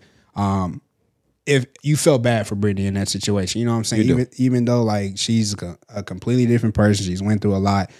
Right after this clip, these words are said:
Speaker 1: you felt bad because what if that didn't happen? Maybe we don't have the Britney Spears that we have now. You don't know. You know what I'm saying? 'Cause, like, now,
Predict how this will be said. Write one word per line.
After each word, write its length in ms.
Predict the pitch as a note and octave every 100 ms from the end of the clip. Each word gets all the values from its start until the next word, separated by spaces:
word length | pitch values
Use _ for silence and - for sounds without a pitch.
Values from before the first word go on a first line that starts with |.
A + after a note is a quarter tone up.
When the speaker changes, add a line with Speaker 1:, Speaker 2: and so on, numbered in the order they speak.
| _
Speaker 1:
you 140 | A2 A2
felt 320 | A#2+ A#2+ G2+
bad 320 | A2 C3+ A2+
because 540 | A2 A#2+ A2+ G#2+ G#2 - _ _ _ _ _ _ _
what 320 | - A2 C3 C#3+
if 500 | C#3 C3+ B2 - - _ -
that 260 | A#2 G#2+ G2
didn't 320 | C3+ F3+ A#2
happen? 500 | A#2 A2+ - G#2 A2+
Maybe 320 | - A2+ C3+ C3
we 160 | B2+
don't 220 | C3 B2
have 300 | A2+ B2 B2
the 60 | A#2
Britney 300 | A2 A#2 A2+
Spears 380 | - A2 A2 G#2
that 180 | G#2+ G2+
we 160 | G#2+
have 400 | G2+ G#2 G#2 G2+ G2+
now. 420 | F#2+ A2 C#3 G#2+
You 120 | G#2+
don't 200 | C3 A#2
know. 280 | A#2 E3+ F2
You 100 | B2
know 60 | C#3
what 60 | C#3+
I'm 60 |
saying? 380 | C3 D3 D#3 D#3+ -
'Cause, 160 | A#2
like, 160 | A#2 G#2+
now, 420 | A#2+ D3+ C#3 A#2